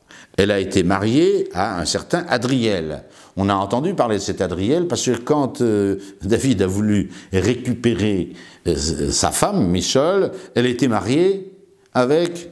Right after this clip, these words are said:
un certain Adriel. C'est lui qui a suivi le cortège, hein, <laughs> que ramenait, euh, Abner pour négocier son entente, mais j'ai raconté tout ça,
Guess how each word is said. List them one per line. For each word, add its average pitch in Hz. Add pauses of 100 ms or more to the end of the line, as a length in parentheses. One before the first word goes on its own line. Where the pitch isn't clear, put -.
un 147
certain 131
Adriel. 110 (160)
C'est -
lui 110
qui -
a 85
suivi 117
le 87
cortège, 131 (180)
hein, 95 (360)
<laughs> 117
que -
ramenait, 80
euh, 69
Abner 104 (340)
pour 95
négocier 90 (360)
son 82
entente, 113
mais 87
j'ai 85
raconté 76
tout -
ça, 110